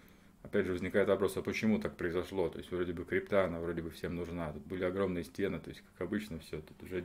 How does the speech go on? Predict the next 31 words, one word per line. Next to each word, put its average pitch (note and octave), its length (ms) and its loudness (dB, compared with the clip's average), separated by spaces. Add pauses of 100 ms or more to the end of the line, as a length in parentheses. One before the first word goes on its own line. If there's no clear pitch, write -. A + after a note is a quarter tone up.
(100)
индикаторы F#2 540 2
шкалят, F2+ 440 0
все E2+ 160 -4
должно E2+ 300 -2
отскакивать. E2 500 -4 (600)
Ничего A2 240 2
подобного. F2 520 4
Биток G2 280 0
сходил F#2+ 420 2
аж F2 140 -4
на E2+ 100 -8
четыре G2+ 280 -4
тысячи, C3 380 -2
на F2 120 -2
некоторых F2 380 -4
биржах F2 360 0
и F#2 80 2
ниже. G2 420 0 (920)
Ну, G2+ 120 -4
что - 200 2
это F2+ 140 4
такое? F2 480 0 (220)
Ну, - 120 -6
это - 140 -2
просто C3 360 -2
паника G#2+ 420 2
на F2 160 -2
рынках. F#2 420 -4 (140)
То D#2+ 80 -6
есть, - 260 -10
э, E2 800 -4